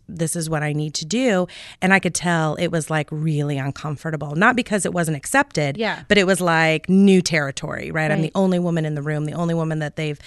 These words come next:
Speaker 1: been exposed to. And sure enough, like, I excused myself and, like, <laughs> thirty minutes later come back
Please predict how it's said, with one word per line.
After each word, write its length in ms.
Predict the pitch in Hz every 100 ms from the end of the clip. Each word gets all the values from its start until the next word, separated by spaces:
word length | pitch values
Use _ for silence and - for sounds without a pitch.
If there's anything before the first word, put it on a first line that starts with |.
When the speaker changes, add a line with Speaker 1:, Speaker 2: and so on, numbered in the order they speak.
| - -
Speaker 1:
been 100 | 165
exposed 560 | 151 - - 220 220 -
to. 340 | - 185 170 165 - - -
And 220 | 190 196 185
sure 180 | 220
enough, 400 | 226 285 302 - - -
like, 320 | 190 180 - -
I 320 | 156 156 180 - -
excused 420 | - - 190 190 196
myself 640 | 185 - 170 175 240 226 -
and, 420 | 170 165 170 - -
like, 180 | 226 -
<laughs> 40 |
thirty 320 | 294 - 523 359
minutes 340 | 381 453 -
later 380 | 262 320 - 269
come 240 | - -
back 400 | 277 214 294 254